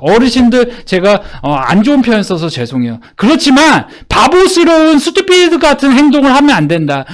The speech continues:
우리는 조금 플래시, 그, 클레버하고, 그쵸?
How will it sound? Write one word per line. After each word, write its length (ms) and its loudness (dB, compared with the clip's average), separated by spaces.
우리는 360 2
조금 540 0
플래시, 640 -2
그, 280 0
클레버하고, 1120 2
그쵸? 460 -6